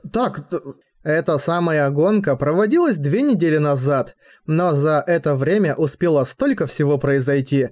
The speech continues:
что Харуюки она уже казалась далеким прошлым. Но воспоминания о той ночи отпечатались в его памяти навсегда. В тот раз они тоже лежали в одной кровати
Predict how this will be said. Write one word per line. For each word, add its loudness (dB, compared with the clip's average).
что -2
Харуюки 0
она 0
уже 0
казалась 0
далеким -2
прошлым. -2
Но 0
воспоминания 0
о -2
той 0
ночи 0
отпечатались -2
в -8
его 4
памяти 0
навсегда. -2
В -20
тот 0
раз 0
они 0
тоже 0
лежали 2
в 0
одной 0
кровати 0